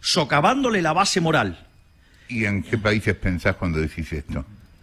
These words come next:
Speaker 1: Digo, digo, Venezuela, Cuba, digamos, siguen haciendo este tipo de cosas. O sea, y,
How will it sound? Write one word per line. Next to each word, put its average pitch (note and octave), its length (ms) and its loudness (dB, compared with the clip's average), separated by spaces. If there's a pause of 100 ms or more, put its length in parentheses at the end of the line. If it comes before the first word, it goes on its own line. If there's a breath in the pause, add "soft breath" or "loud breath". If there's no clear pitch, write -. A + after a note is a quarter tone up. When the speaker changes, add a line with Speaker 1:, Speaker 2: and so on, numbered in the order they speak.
(460 loud breath)
Speaker 1:
Digo, G#2+ 320 0
digo, F#2+ 200 -4
Venezuela, G#2+ 600 2
Cuba, D3 260 2
digamos, A2+ 320 0
siguen A2 460 -2
haciendo G#2+ 280 -2
este G2+ 160 -8
tipo G2 220 -4
de G2+ 80 -4
cosas. - 440 -2 (540 loud breath)
O G#2+ 80 -6
sea, G#2 280 2
y, G#2+ 240 -4